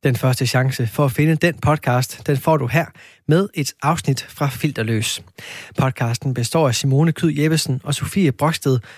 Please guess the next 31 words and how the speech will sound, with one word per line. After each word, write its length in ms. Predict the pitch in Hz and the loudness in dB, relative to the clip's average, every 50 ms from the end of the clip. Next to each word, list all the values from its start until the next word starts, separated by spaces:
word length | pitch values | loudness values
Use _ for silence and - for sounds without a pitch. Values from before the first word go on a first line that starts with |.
| - _ _ | -20 _ _
og 160 | - 185 196 190 | 0 0 0 0
Filterløs 540 | - - 214 180 160 156 160 147 135 - | 0 -2 -2 0 0 0 0 0 0 -2
hører 160 | - - - 151 | -4 -6 -6 -4
til 320 | - - 156 156 165 160 - | -2 -2 0 0 0 0 0
ved 280 | 160 139 127 - 123 | -2 -2 -2 -2 -4
S 60 | 120 - | -4 -4
D 80 | - | -4
U's 440 | 123 - 175 180 160 - - - - - | -4 -2 -2 -2 -2 -4 -6 -8 -8 -12
studenterradio 760 | - - - - 143 113 107 113 107 101 101 - - 117 110 - | -14 -4 -2 -2 0 0 -2 -6 -6 -6 -8 -6 -6 -8 -8 -8
Stål. 380 | - - - 160 139 123 110 107 - - _ _ _ - - - - - - - - - _ - | -10 -4 0 0 2 2 0 -4 -8 -14 _ _ _ -18 -16 -16 -14 -16 -16 -20 -20 -10 _ 0
I 80 | 160 | 2
den, 200 | 143 151 143 135 - - - - | 4 4 2 0 -4 -10 -10 -6
der 100 | 147 135 | -4 -4
formår 380 | - - 139 131 139 135 127 120 | -2 0 2 2 4 4 2 2
de 100 | 113 113 | 0 -2
to 160 | - - 165 165 | 0 0 0 0
værter 420 | 143 135 120 123 139 147 139 123 | 0 0 0 0 2 0 0 0
at 140 | - 127 - | -2 -4 -4
tage 260 | - - - 156 170 | -4 -2 0 0 0
de 120 | - 185 | 0 0
snakke, 540 | 170 - - - 139 127 143 151 160 131 110 - | -2 -2 0 0 2 2 2 2 2 0 0 0
der 60 | 120 | -2
er 260 | 117 113 113 110 101 95 - _ _ - | 0 0 0 0 -2 -4 -8 _ _ -2
ærlige, 580 | 139 127 131 156 165 160 143 123 120 113 104 - - | 0 2 2 2 2 2 2 2 0 -2 -4 -6 -6
aktuelle 600 | - 120 - - 131 - - 143 170 147 123 113 - - - - _ _ | -8 -6 -4 -4 -4 -2 0 0 2 2 0 -2 -4 -8 -16 -20 _ _
og 160 | - 151 185 | -2 0 2
måske 280 | 196 170 135 - 143 | 2 2 0 0 0
endda 280 | 127 110 107 120 123 123 - - | 0 2 2 2 2 0 -2 -2
en 140 | 151 131 | -2 -2
smule 400 | 117 - - 127 127 127 120 117 | -2 0 0 2 2 2 2 0
pinlige, 560 | 113 - - 180 196 202 202 190 175 139 120 | 0 0 2 2 2 2 4 4 2 2 0